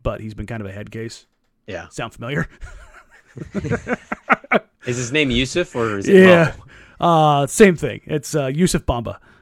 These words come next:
Speaker 1: Uh, but again, you would have the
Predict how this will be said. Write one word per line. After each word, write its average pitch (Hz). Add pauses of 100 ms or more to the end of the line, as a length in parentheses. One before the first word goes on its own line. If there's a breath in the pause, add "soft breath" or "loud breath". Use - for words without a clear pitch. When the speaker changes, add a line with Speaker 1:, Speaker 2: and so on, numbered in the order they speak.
(100)
Speaker 1:
Uh, 123 (260)
but 156 (1080)
again, 196
you 185
would 180
have 156
the 147